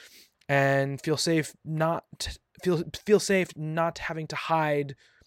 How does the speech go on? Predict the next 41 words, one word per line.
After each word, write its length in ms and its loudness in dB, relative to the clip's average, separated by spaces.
who 460 -4
they 220 -2
are. 400 -2
I 120 2
want 520 0
just 420 -4
everyone 400 0
to 100 -2
remember 340 0
that 240 2
and, 180 -6
and 120 -4
to 100 -6
know 260 0
that, 380 2
and 180 -8
I 160 2
think 200 -2
we've 220 -2
managed 340 2
to 120 -4
do 40 0
a 40 0
pretty 240 -8
good 160 -2
job 220 2
of 120 -6
it, 120 0
and, 220 -6
and 140 -8
that's 440 -2
one 180 -4
of 80 -4
the 120 2
other 220 2
things 340 -6
that 120 0
I'm 320 -4
most 380 -4
proud 320 2
of. 300 0